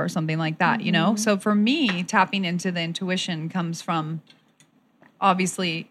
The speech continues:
Speaker 1: setting the tone in my, in, in honoring, like, that moment in time. Also, like, showing up, doing a lot of clearing and not bringing my own stuff into it too. It's like having a clear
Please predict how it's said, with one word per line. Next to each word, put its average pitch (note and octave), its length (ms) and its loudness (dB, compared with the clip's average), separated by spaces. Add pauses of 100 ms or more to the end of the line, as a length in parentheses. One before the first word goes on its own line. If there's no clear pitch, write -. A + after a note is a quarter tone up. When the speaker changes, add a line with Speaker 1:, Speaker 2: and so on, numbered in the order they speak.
Speaker 1:
setting F3 400 2
the E3 80 -4
tone D#3+ 560 -2
in E3+ 160 -2
my, D#3 420 -2 (640)
in, F3+ 320 0
in F#3+ 160 -2
honoring, F3 520 0
like, D#3+ 240 -6
that D#3 180 -2
moment F3+ 560 -4
in F3+ 180 -6
time. E3+ 680 -4
Also, G#3+ 460 0
like, F3+ 220 -2
showing F3+ 400 -2
up, F3 260 -4
doing F#3+ 240 -2
a F3+ 80 -2
lot E3+ 200 0
of E3 120 -4 (380)
clearing G3 640 0
and F3+ 300 -4
not E3+ 400 0
bringing F#3+ 240 -2
my D3 160 -2
own G#3+ 220 -2
stuff - 580 -4 (220)
into A#3+ 420 0
it F4 240 -2
too. C#4+ 460 0
It's A3 140 -4
like G3 160 2
having G3+ 280 2
a F3+ 60 -4
clear F#3+ 680 -2